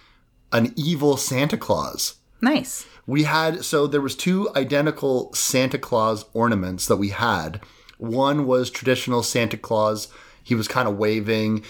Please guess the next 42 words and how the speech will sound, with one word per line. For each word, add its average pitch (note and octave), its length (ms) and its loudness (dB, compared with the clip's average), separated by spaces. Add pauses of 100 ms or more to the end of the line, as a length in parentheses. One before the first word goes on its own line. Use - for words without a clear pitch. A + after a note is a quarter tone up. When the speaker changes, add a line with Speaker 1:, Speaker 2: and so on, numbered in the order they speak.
(140)
Speaker 1:
and A2 120 0
he A#2 160 4
had A2 460 2 (400)
the A#2+ 100 0
red A2+ 380 2
and A#2 100 0
the A2+ 40 -2
white G#2+ 340 0
getup, G#2+ 340 0
black G#2+ 320 -2
boots, G#2+ 380 0
whatever. A2+ 480 0 (120)
Then B2+ 760 0
there A#2+ 140 0
was B2 200 2
another C#3 380 2
Santa A2 300 -2
Claus G#2+ 320 0
in A2+ 120 -4
the G#2+ 120 4
exact A2 560 -2
same D#3 380 0
pose, A2+ 640 -2 (220)
but - 240 -2
this G#3+ 320 2
one G2+ 440 0 (340)
was A2+ 240 0
dressed B2 380 0 (100)
all C#3 380 4
in C3 260 -2
gold, A#2 460 2
and A#2 80 0
it A#2+ 60 0
was A#2 140 0
a A2 80 2
shimmering C#3+ 920 0 (520)
gold B2 380 0
spangled. A2 800 -2
He B2+ 200 -4
was, C3+ 320 0
he A#2 160 -2
would A#2+ 280 2